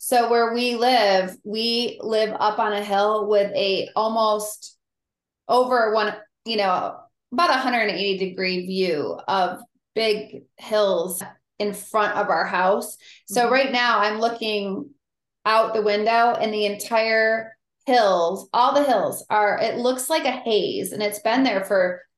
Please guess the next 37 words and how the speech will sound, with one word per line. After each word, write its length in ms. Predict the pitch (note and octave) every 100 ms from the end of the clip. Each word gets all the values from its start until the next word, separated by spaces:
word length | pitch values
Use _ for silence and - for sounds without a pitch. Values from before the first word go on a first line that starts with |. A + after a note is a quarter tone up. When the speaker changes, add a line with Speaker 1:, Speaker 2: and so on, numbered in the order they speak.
| _ -
Speaker 1:
many 600 | G3+ A3 A#3 A#3 B3 A#3
days. 560 | G#3 F#3 - - -
I 120 | - A#3
think 160 | C4
it 120 | C#4+
started 380 | C#4+ A3+ G#3 F#3+
last 400 | F#3 F3+ - -
weekend, 320 | F#3 F#3+ F3
to 60 | D#3+
be 160 | F3+ G#2+
honest 340 | D#3 F3+ F3+
with 100 | -
you. 240 | C#3 - - - _ _
And 140 | - A3
it 80 |
just 200 | A3+ G#3
basically 380 | A3+ G#3+ B3 A3
looks 240 | G#3 G#3 A3+
like 100 | G3+
it's 240 | - -
super 340 | - A3+ E3+ D#3+
hot 240 | G3+ G3+
out 280 | G3 G3+ G3
and 160 | G#3
there's 200 | G3 G3
a 220 | G3 - -
haze 400 | - A3 G#3 G#3
from 160 | A3 G3+
the 80 |
heat, 300 | F#3+ G#3 G#3
but 100 | G#3+
it's 180 | A3 G#3+
not 300 | G#3+ G#3 G#3+
that 220 | G#3 F#3
hot. 440 | G3 G3+ F#3 D3+ -
Speaker 2:
<laughs> 240 | - -
No. 80 | D#3+